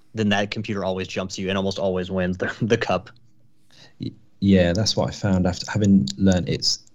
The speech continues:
Speaker 2: you were at a disadvantage if you were to, um, be at the front of the, front of the race the whole way round. You were better off going into the final lap in second or third place,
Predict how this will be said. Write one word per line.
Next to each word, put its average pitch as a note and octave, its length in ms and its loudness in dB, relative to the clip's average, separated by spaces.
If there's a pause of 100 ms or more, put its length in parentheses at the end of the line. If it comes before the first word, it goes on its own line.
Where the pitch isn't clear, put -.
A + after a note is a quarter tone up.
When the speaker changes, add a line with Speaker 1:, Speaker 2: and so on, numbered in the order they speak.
Speaker 2:
you F#2+ 140 2
were F#2 80 4
at D2 80 2
a D2+ 40 -2
disadvantage F2+ 680 0
if - 180 -6
you E2 100 2
were E2+ 120 0
to, E2+ 560 0
um, E2 440 -2 (1080)
be G2 120 6
at - 60 4
the - 60 2
front G2 220 2
of G2 80 2
the, D#2+ 160 -6 (140)
front - 200 2
of E2+ 60 2
the E2+ 60 2
race E2+ 340 2
the - 140 -4
whole F#2+ 160 0
way F2 100 2
round. E2+ 400 0 (140)
You E2+ 140 0
were F2 80 2
better E2+ 200 2
off E2 120 -6
going F2+ 160 0
into F2+ 160 -2
the E2 120 -8
final F2 280 0
lap E2+ 240 -2
in - 60 -4
second - 360 -2
or F2 60 -6
third - 280 -6
place, - 600 -2